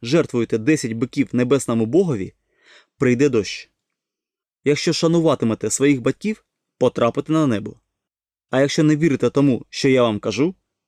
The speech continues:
потрапите до пекла. Доти, доки Homo sapiens, що живуть у конкретній місцевості,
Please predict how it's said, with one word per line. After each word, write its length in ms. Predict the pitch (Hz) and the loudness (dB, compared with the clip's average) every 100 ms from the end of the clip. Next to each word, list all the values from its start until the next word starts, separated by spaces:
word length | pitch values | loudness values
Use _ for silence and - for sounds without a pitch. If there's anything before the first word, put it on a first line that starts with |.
| _ | _
потрапите 680 | 139 131 127 120 120 135 139 | -2 0 2 0 0 0 0
до 140 | 135 | 0
пекла. 420 | - 175 - 107 - _ _ _ _ _ _ _ _ _ _ _ _ _ _ _ | 0 -2 -2 -6 -12 _ _ _ _ _ _ _ _ _ _ _ _ _ _ _
Доти, 440 | 120 135 135 - - _ _ _ _ _ | -4 0 0 -2 -18 _ _ _ _ _
доки 280 | - 143 147 | -4 -2 -2
Homo 300 | 135 147 143 | -2 0 0
sapiens, 640 | - 120 107 101 98 - - _ _ _ | 0 -2 -2 -6 -10 -14 -20 _ _ _
що 200 | - 139 | -4 0
живуть 340 | 139 147 147 | 2 0 -2
у 100 | - | -4
конкретній 420 | 139 131 143 139 | -4 -2 -2 0
місцевості, 720 | 135 - - 110 101 - - | -2 -2 -2 -2 -2 -10 -18